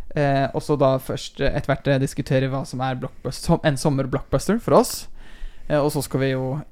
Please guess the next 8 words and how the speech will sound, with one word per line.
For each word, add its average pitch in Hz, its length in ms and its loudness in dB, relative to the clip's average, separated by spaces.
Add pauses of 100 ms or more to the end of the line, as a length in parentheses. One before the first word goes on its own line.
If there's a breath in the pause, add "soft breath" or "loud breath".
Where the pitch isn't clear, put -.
plassere 127 420 0
disse 131 160 -2
da, 190 120 6
kanskje 160 280 2
finne 135 180 2
den 165 120 6
beste 156 320 4 (160)
sommerblockbuster, 143 920 -2